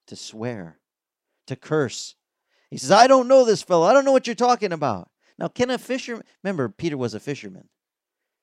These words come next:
Do fishermen know how to swear? This is one of those occupations where swearing is kinda, like, synonymous with the job. It just goes along, you know, net breaks, fish gets away, something goes wrong, you get a hook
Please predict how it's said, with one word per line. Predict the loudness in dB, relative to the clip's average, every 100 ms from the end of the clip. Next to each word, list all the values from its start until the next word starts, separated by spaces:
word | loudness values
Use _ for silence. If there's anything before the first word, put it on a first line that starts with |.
| _
Do | -8
fishermen | -4 -4 -6 -8 -6
know | -4
how | -4
to |
swear? | -8 -10 -10 -12 _ _ _ _ _ _ _ _ _
This | -10
is | -2
one | 0
of | 2
those | 0
occupations | -2 -2 -4 -2 -4 -4 -12
where | -12
swearing | -10 -6 -6 -6
is | -10
kinda, | -10 -8 -6
like, | -8 -8 -10
synonymous | -10 -6 -6 -8 -12 -12
with | -16 -14
the | -14
job. | -8 -8 -8 -16 _ _ _ _ _ _ _
It | -12
just | -10 -4
goes | -2 -2 -2
along, | -4 -4 -6
you | -8
know, | -10 -10
net | -6 -2 -2 -2
breaks, | -2 -2 -4
fish | -8 -8 -8
gets | -12 -12
away, | -6 -4 -4 -4
something | -6 -8 -10
goes | -10 -10
wrong, | -10 -8 -8
you | -8
get | -8
a | -8
hook | -12 -16